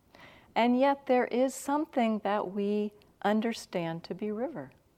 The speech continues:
We can give a river a name and we can talk about it.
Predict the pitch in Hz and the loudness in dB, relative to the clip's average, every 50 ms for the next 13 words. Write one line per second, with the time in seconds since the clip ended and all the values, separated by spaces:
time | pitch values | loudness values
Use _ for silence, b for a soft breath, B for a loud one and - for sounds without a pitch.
0 | _ _ _ _ _ _ _ _ _ _ _ _ _ _ _ _ _ _ _ _ | _ _ _ _ _ _ _ _ _ _ _ _ _ _ _ _ _ _ _ _
1 | _ _ _ - - _ _ _ _ _ _ _ _ _ _ _ _ _ _ _ | _ _ _ -20 -20 _ _ _ _ _ _ _ _ _ _ _ _ _ _ _
2 | _ _ _ _ _ _ _ _ _ _ _ _ _ - 180 180 - - 180 170 | _ _ _ _ _ _ _ _ _ _ _ _ _ -8 -8 -6 -4 -4 -4 -2
3 | 180 180 156 175 165 156 165 151 143 156 151 151 151 147 147 156 170 180 214 233 | -2 0 0 0 0 0 -2 -4 -4 -6 -6 -6 -6 -6 -4 -4 -2 0 0 0
4 | 233 208 185 175 175 - - 180 156 - - - 170 175 - - 202 - 175 156 | 0 0 0 -2 -4 -2 -4 -6 -6 -6 0 0 2 2 2 -2 -4 -4 -2 -4
5 | 143 147 - 131 - - - | -4 -4 -4 -6 -8 -10 -14